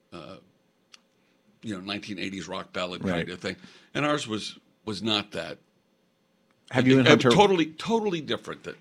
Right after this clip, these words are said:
Speaker 1: than what, what he would have
Speaker 2: Have you and Hunter worked together since then?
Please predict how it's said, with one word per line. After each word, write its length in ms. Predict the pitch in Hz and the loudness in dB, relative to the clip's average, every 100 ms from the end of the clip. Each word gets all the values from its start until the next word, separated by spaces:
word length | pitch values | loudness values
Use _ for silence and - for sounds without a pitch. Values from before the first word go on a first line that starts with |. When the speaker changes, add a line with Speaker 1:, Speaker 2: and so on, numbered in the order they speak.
| _ _ _ _ - | _ _ _ _ -4
Speaker 1:
than 160 | 101 | -2
what, 200 | 95 87 | -2 -4
what 140 | 85 85 | -8 -8
he 100 | 92 | -8
would 140 | 80 | -10
have 100 | 80 | -6
Speaker 2:
Have 160 | 113 117 | 0 4
you 100 | 120 | 6
and 100 | 113 | 4
Hunter 200 | 110 101 | 2 0
worked 200 | 98 98 | -2 -4
together 260 | - 98 95 | -4 -4 -4
since 260 | 107 107 | -6 -6
then? 220 | 131 139 | -6 -8